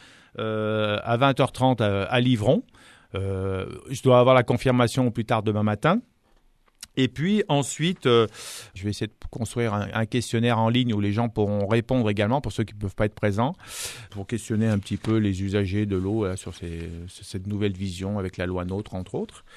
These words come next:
Voilà. Et puis, euh, nous aurons, lors des rencontres, le mercredi vingt-sept, parce que tout ça, on le veut festif, hein, donc j'oublie de préciser, mais lors de ces pré-rencontres ou lors de la table ronde, ce que l'on demande, c'est que chaque usager, enfin,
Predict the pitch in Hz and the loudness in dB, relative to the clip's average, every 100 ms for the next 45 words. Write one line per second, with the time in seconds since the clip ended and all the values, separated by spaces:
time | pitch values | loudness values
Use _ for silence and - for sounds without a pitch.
0 | - - - - - - 95 92 127 165 | -20 -18 -16 -16 -18 -12 -6 -2 0 -2
1 | - 143 143 - 135 165 220 233 131 120 | -2 -2 -2 -6 -6 -2 -2 -2 2 2
2 | 120 117 156 131 139 110 123 220 262 - | 2 2 -2 0 0 2 2 0 -4 -10
3 | - 131 143 135 123 123 113 147 208 127 | -2 4 4 4 4 4 2 2 2 2
4 | 120 127 - 123 113 127 147 - 135 180 | 2 2 0 2 2 2 0 0 0 0
5 | - _ - - 123 165 185 175 - - | -6 _ -6 -2 -2 0 2 2 0 -10
6 | - 127 127 113 147 - 131 - 139 127 | 0 4 6 4 2 0 -2 0 0 0
7 | 107 101 107 101 95 - 113 110 127 - | 0 0 0 -2 -8 -10 -6 -4 -4 -4
8 | 117 117 110 160 131 107 - 123 123 117 | -4 -2 -2 0 0 0 -2 -2 0 -2
9 | - 123 - 127 131 131 151 156 - 123 | -2 -4 -2 0 0 0 -2 -4 -2 0
10 | 127 123 113 110 135 120 117 113 175 151 | 2 2 0 0 -2 0 0 0 -2 -4
11 | - 120 110 113 131 135 113 101 101 156 | -4 -2 -2 -2 -2 -2 0 0 0 -4
12 | - _ _ - - - _ _ - 123 | -6 _ _ -20 -20 -20 _ _ -4 -2
13 | 120 113 104 - 196 - 123 110 98 95 | 0 0 -2 -2 -4 -4 -6 -4 -4 -6
14 | 90 90 78 | -8 -10 -12